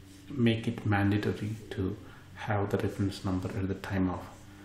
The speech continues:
accounting journal posting. And also if you he-, see here, you know, by default you can have a different exchange rate type to be used at the time of foreign currency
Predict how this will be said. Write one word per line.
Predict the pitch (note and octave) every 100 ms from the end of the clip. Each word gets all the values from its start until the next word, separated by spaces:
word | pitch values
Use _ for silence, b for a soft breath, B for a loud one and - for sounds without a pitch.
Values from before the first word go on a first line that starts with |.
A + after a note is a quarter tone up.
| B B B B
accounting | A2 - F#2+ F#2+ F#2+
journal | G#2 F#2 F#2+
posting. | F#2+ - - - G#2 - - - - - - - - - - - - - B B B B -
And | G2+
also | F#2 A2
if | G#2 -
you | G#2+ G#2+
he-, | - - E3 - -
see | - D3
here, | A#2 B2+ G2+ -
you | -
know, | G2
by | F#2+ G#2
default | G2+ A2+ - A2+ G#2+ G#2+
you |
can | - G2+ G2 - - - - - B B B B
have | - A#2+ A2+ G#2+ - -
a |
different | F2+ B2 - B2 A2+
exchange | A2 - - G2+ G2+
rate | G#2 - -
type | B2 G#2+ F#2 - - B B B -
to | G#2+
be | G#2
used | G2+ A#2 G#2+ -
at | F#2+ F#2+
the |
time | - G#2 F#2+ F2+
of | F2+ - - - - B B B - -
foreign | - A2 G#2 F#2+
currency | F#2 F2+ E2+ - -